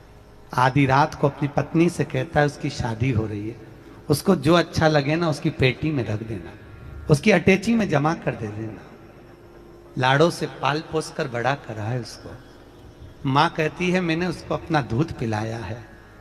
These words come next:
कैसे भेजूंगी मैं?" बेटी जाते समय अपने पापा से गले लगकर कहती, "पापा, मैं जा रही हूं।" बाप की आंख में आंसू आ जाते हैं, "लाडो,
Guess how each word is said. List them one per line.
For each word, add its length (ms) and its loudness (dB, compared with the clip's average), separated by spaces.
कैसे 340 2
भेजूंगी 640 -4
मैं?" 220 -12
बेटी 380 0
जाते 400 2
समय 260 0
अपने 220 0
पापा 400 2
से 180 -2
गले 260 4
लगकर 360 -2
कहती, 400 -2
"पापा, 480 -6
मैं 140 2
जा 200 -2
रही 160 -6
हूं।" 200 -14
बाप 380 2
की 140 2
आंख 300 0
में 140 0
आंसू 360 0
आ 60 2
जाते 360 -4
हैं, 160 -2
"लाडो, 360 -8